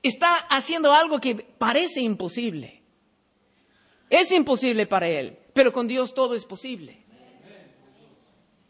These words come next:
Y nosotros también, si no queremos pasar toda la vida como cobardes comunes y corrientes,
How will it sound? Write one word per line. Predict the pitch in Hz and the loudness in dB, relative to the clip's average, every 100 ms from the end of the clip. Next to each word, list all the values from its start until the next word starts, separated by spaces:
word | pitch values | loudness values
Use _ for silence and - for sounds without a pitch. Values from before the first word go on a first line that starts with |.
| _ _ 185 185 _ _ _ _ _ _ - - | _ _ _ _ _ _ _ _ _ _ -16 -2
Y | 339 | 2
nosotros | 349 381 - 349 | 4 4 4 0
también, | 320 294 262 220 | 2 2 2 0
si | 269 | 0
no | 339 392 | -2 -2
queremos | 370 359 277 | -2 -2 0
pasar | 277 226 247 233 - - | 2 2 0 -2 -2 4
toda | 453 427 302 | 6 6 2
la | 220 196 | -2 -4
vida | 196 349 349 269 | -4 -2 0 0
como | 262 240 233 | -2 -2 -2
cobardes | 226 220 285 320 277 254 | 0 0 2 0 -2 -6
comunes | - 233 320 349 302 247 | -6 -2 0 0 -2 -6
y | |
corrientes, | 226 214 196 220 339 269 208 202 294 - - | -4 -2 -2 -4 -4 -6 -8 -10 -12 -16 -20